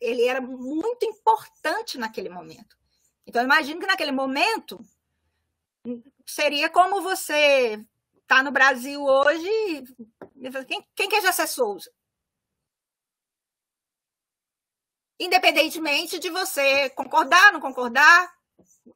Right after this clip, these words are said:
é, você conhece, aquilo, aquilo, aquilo atravessa o seu fazer, porque é um autor que é discutido, que é citado, que é,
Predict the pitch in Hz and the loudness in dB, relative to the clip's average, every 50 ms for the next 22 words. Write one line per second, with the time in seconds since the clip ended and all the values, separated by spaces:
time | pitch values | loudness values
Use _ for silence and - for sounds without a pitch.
0 | _ - - - - _ _ _ _ _ _ _ - 240 233 _ _ _ _ _ | _ -20 -18 -18 -18 _ _ _ _ _ _ _ -20 -20 -20 _ _ _ _ _
1 | _ _ _ _ _ _ _ _ _ _ _ - 285 - 330 311 311 - - 381 | _ _ _ _ _ _ _ _ _ _ _ -10 -10 -6 -8 -8 -8 -8 -6 -4
2 | 453 466 381 370 403 - - - - - - _ - 202 - - 311 - - 302 | -2 0 2 2 0 0 -4 -8 -10 -12 -16 _ -14 -14 -12 -12 -10 -6 -4 -4
3 | 302 - 339 - _ - - - 277 285 - 302 302 294 294 349 339 370 403 311 | -4 -4 -8 -12 _ -10 -8 -6 -6 -6 -6 -4 -4 -2 0 2 4 4 4 2
4 | 262 294 302 320 349 - - 339 - - 339 320 - 330 359 359 349 339 311 330 | 0 -4 -2 -2 -2 -2 -6 -10 -10 -12 -12 -8 -4 -2 -2 -2 -2 -2 -6 -6
5 | 359 359 - 466 453 - 339 302 302 311 349 - - - _ _ _ _ _ - | -6 -6 -8 -8 -8 -8 -10 -6 -6 -6 -6 -6 -10 -20 _ _ _ _ _ -10
6 | 262 277 277 294 311 349 359 381 381 339 349 359 330 330 - - 247 254 277 - | -6 -4 -2 0 0 -2 -2 -4 -6 -8 -6 -6 -8 -6 -4 -2 0 0 0 -2
7 | - - 349 349 254 233 233 247 247 247 - - - - 466 466 - - 392 370 | -6 -12 -12 -10 -8 -6 -6 -6 -8 -8 -12 -12 -8 -8 -8 -8 -8 -8 -6 -6
8 | 370 349 269 370 - _ - 262 208 202 214 214 214 _ _ _ _ _ - - | -6 -8 -10 -14 -16 _ -16 -14 -12 -10 -10 -10 -10 _ _ _ _ _ -16 -14
9 | - 359 359 _ - 339 302 302 311 302 247 269 - _ - 254 220 202 202 - | -12 -12 -10 _ 0 2 2 2 2 0 -4 -10 -18 _ -18 -16 -14 -12 -14 -14
10 | - | -16